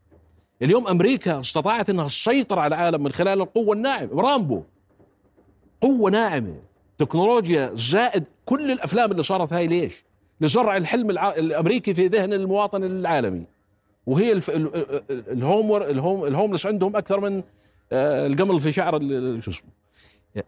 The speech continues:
القصة مش فزعة. أنا بقول، تعرف هذا الدرس؟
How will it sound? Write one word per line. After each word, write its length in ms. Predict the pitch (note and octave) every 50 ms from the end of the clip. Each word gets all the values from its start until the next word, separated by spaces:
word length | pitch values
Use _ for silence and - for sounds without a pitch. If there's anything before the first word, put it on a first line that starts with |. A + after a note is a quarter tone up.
| _ _ _ _ _ -
القصة 500 | A#2+ B2 - - - A#3 - - - A3+
مش 180 | G#3+ A3+ -
فزعة. 460 | - - G#3+ F#3+ D3+ D3 F#2+ F#2 E2 - _ _ _ _ _ _ _ _ _ _ _ -
أنا 320 | C#3+ E3+ D#3+ C#3 B2 - - _ _ _ _ _ _ _ _
بقول، 340 | G2+ G#2 G2+ B2+ B2 A#2 - - _ _ _ _ _ _ _ _ _ _ _ _ _ _ _ _ _ _ _
تعرف 240 | - A3 A3+ - G3+
هذا 100 | F#3+ F3
الدرس؟ 460 | D3 B2+ F3 G3 G3 - - - -